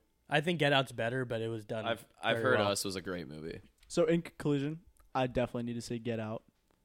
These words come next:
Speaker 3: 'cause y'all, y'all are talking about it like I'm talking about The Godfather.
Speaker 1: I loved Inception,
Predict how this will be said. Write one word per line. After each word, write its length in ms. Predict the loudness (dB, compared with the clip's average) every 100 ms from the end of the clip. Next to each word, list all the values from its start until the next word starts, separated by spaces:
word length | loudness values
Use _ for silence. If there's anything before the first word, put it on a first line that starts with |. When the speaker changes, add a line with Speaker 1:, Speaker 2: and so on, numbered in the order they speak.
| -2
Speaker 3:
'cause 260 | 0 0
y'all, 260 | 0 2 4
y'all 140 | 4
are 80 | 2
talking 300 | 0 -4 -2
about 140 | -2 0
it 40 |
like 180 | -2 -4
I'm 120 | -4
talking 280 | -4 -4 -2
about 140 | -2
The 60 | 0
Godfather. 640 | 0 0 0 0 0 -4 0
Speaker 1:
I 100 | 2
loved 300 | 6 4 4
Inception, 720 | -2 0 -2 0 -2 -2